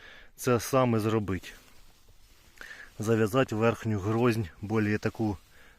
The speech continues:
насичену. Ну ось, бачите як. Там вроді би нема нічого, а згори є. Тобто при уборці втрати будуть мінімальні. Звісно, там є бобики, ну вони, ну скільки ось,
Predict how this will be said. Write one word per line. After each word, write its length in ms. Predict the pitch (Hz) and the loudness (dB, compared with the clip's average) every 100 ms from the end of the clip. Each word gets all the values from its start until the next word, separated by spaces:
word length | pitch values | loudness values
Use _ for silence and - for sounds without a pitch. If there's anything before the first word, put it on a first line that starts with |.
| - | -8
насичену. 600 | 113 - 104 - 92 90 | -6 -4 -8 -8 -10 -10
Ну 220 | 127 110 | -10 -12
ось, 120 | 82 78 | -14 -14
бачите 300 | 104 - - | -14 -14 -16
як. 260 | 78 - - _ - - - | -18 -18 -20 _ -20 -20 -18
Там 200 | - 113 | -6 -4
вроді 240 | 113 113 117 | -4 -4 -4
би 120 | 120 | -4
нема 260 | 120 120 120 | -4 -4 -4
нічого, 520 | 120 - 180 104 92 - - - - - | -6 -4 -4 -4 -8 -16 -20 -20 -20 -10
а 140 | 110 | -8
згори 320 | 101 120 127 | -4 -2 -2
є. 200 | 98 87 - | -4 -8 -10
Тобто 340 | - 113 101 - | -4 -2 -2 -2
при 260 | - 127 120 | 4 6 6
уборці 680 | 123 131 135 160 - 117 104 - - - | 2 -2 2 2 4 0 0 -6 -20 -18
втрати 400 | - 131 135 127 | 0 6 6 4
будуть 380 | 113 113 107 - - - - | 0 -2 -4 -8 -20 -14 -4
мінімальні. 680 | 117 127 120 107 95 92 92 - - - - - - - - - | -2 0 0 -2 -6 -8 -12 -16 -18 -8 -6 -6 -14 -20 -20 -18
Звісно, 360 | 104 127 - - | -10 -10 -8 -8
там 220 | - 123 | -6 -4
є 180 | 185 175 | 0 0
бобики, 500 | 110 113 107 104 107 | 0 -6 -6 -8 -8
ну 140 | 123 | -6
вони, 400 | 131 135 165 160 117 92 - - - - - - - - - - 175 | -4 -4 -2 -4 -6 -14 -18 -20 -20 -20 -20 -20 -20 -20 -20 -20 -12
ну 120 | 170 | -12
скільки 380 | - - - 104 | -10 -12 -12 -16
ось, 240 | - - | -16 -18